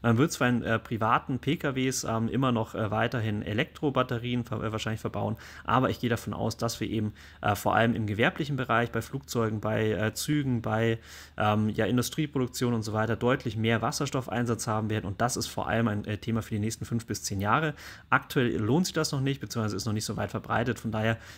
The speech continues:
das definitiv nur mit Ausblick auf die nächsten fünf bis zehn Jahre und deswegen ganz kleine Zukunftsaktie. Ähm,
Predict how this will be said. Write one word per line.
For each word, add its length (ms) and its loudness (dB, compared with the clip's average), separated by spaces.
das 280 4
definitiv 480 -2
nur 220 4
mit 160 2
Ausblick 460 0
auf 140 -4
die 80 -2
nächsten 260 -2
fünf 220 -4
bis 160 -4
zehn 160 -4
Jahre 260 2
und 140 -2
deswegen 260 -2
ganz 260 -2
kleine 260 -2
Zukunftsaktie. 760 -2
Ähm, 300 4